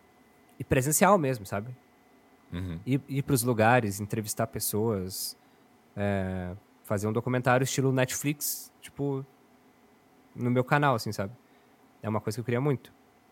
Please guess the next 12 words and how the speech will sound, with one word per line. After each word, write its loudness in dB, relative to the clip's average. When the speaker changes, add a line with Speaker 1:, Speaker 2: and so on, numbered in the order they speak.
Speaker 1:
É, 2
e 2
aumentar 6
os -2
recursos 0
usados 2
ali, 0
sabe? 0
Então, -6
eu, 2
putz, -6
amaria 2